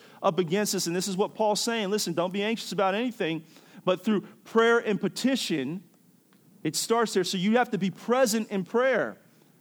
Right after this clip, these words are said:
You have to present your stuff to the Lord. You have to bring it to Him. Why? Because very simply,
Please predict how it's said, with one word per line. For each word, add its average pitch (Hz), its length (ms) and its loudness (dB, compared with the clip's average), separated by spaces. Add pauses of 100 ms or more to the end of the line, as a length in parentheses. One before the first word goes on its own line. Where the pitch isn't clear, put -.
(440)
You 175 120 -2
have 233 240 2
to 208 140 2 (240)
present 185 480 0
your 226 120 2
stuff - 420 0
to 220 100 -2
the 202 80 4
Lord. 214 320 4
You 202 100 2
have 220 140 2
to 190 80 -2
bring 190 300 0
it 247 160 -2
to 202 120 0
Him. 151 140 0 (160)
Why? 233 300 4
Because 208 420 2 (180)
very 269 380 2
simply, 165 760 0